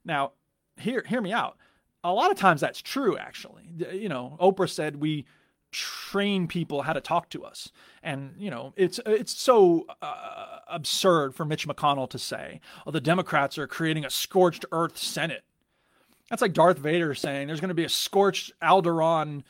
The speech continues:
uh, Galactic Senate if the rebels gain more power." Like, give me a break. You got some nerve, right? So we all have to check our own actions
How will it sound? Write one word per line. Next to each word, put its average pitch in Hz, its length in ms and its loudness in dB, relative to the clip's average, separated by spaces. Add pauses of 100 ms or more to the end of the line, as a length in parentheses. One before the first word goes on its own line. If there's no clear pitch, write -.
(220)
uh, 160 140 -8
Galactic 165 440 2
Senate 165 460 0
if 139 180 -12
the 139 220 -6
rebels 151 380 2
gain 147 240 -6
more 139 180 -4
power." 151 460 -2
Like, 202 180 -12 (140)
give 349 120 -2
me 349 100 -8
a 359 60 -6
break. 359 420 -4
You 240 100 -10
got 277 160 -6
some 277 240 -10
nerve, 185 320 -6
right? 180 340 -10 (680)
So 196 160 0
we 190 100 8
all 202 140 6
have 170 140 2
to 151 80 -12
check - 360 -2 (400)
our 139 280 -6
own 160 240 -2
actions - 720 -10